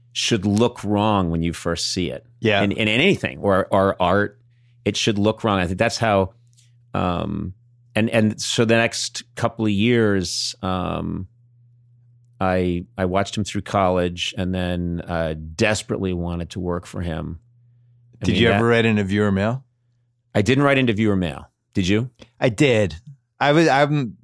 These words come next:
Speaker 2: I was in high school and I really wanted to make it. Might, might even been, like, eighth, ninth grade initially, but never made it.
Speaker 1: Yeah.
Speaker 2: Always was waiting on those Thursday nights.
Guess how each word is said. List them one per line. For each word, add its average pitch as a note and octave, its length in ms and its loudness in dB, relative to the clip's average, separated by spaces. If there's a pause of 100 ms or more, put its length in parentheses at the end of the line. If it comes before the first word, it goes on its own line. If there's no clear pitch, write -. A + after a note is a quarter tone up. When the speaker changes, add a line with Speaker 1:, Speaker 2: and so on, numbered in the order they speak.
(120)
Speaker 2:
I C3 100 4
was B2+ 260 0
in B2 140 2
high A2 180 4
school G2 440 0
and F2 240 -2
I G2 120 -4
really F#2 300 -2
wanted E2+ 360 -4
to F2 80 -6
make E2+ 280 -4
it. E2+ 160 -6 (460)
Might, F3 260 2
might E3+ 200 2
even B2 260 0
been, A2 140 0
like, F#2+ 220 -2
eighth, A#2+ 220 -2
ninth A2+ 220 0
grade F2+ 240 -2
initially, F2 460 -4
but - 320 -6 (380)
never D#3+ 220 2
made F3+ 220 2
it. - 160 -6 (380)
Speaker 1:
Yeah. F2+ 300 -2 (120)
Speaker 2:
Always D#3 260 2
was D#3 160 0
waiting F2+ 440 0
on G#2+ 140 0
those G#2+ 240 0
Thursday A#2 360 0
nights. G#2 480 -2